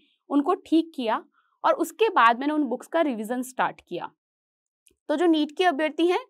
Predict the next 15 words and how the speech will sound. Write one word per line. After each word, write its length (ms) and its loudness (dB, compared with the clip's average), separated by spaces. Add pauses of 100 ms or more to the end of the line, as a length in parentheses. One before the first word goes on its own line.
उनके 280 0
लिए 120 0
मेरा 200 0
मैसेज 380 -2
ये 120 -2
है 200 0 (440)
कि 80 4
अगर 280 4
एक 240 2
साल 320 6
में 180 -4
मैथ्स 520 2
बैकग्राउंड 460 4
से 160 -2
आकर 380 0